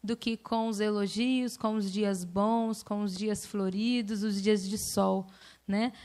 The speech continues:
A gente lembra, às vezes, com um pouco de dor, algumas situações,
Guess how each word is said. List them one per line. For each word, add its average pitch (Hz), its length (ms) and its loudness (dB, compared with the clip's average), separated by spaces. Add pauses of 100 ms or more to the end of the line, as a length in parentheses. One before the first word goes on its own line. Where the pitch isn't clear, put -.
(140)
A 202 60 -2
gente 214 260 0
lembra, 220 600 2
às 196 120 -4
vezes, 226 380 0
com 233 160 -4
um 220 80 -4
pouco 233 320 -2
de 202 140 -6
dor, 233 440 2
algumas 233 380 -2
situações, 226 640 -4